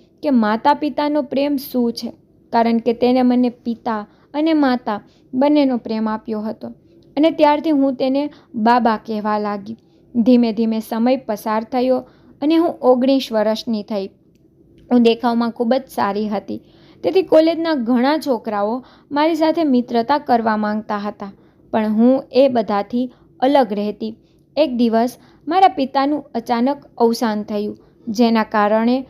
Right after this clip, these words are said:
હું ખૂબ રડી, કારણ કે તે દિવસે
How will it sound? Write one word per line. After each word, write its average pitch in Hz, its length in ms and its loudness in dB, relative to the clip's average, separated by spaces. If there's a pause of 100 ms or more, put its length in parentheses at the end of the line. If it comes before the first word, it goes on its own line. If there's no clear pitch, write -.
(280)
હું 370 100 -2
ખૂબ 320 420 4
રડી, 208 300 -4 (400)
કારણ 330 320 0
કે 349 160 -4
તે 311 280 0
દિવસે 254 520 0